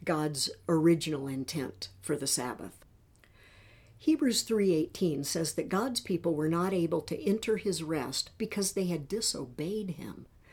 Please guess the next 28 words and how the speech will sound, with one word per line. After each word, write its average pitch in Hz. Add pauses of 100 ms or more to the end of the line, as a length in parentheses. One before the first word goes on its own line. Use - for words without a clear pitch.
(560)
The 156
obvious 139
question 170
here 139
is, 143 (920)
do 202
I 175
not 254
live 160
in 156
God's 143
rest 139 (320)
because 185
I 180
refuse 170
to 160
obey 139
something 233
He 196
has 147
told 170
me 190
to 156
do 208
or 156
not 160
to 240
do? 269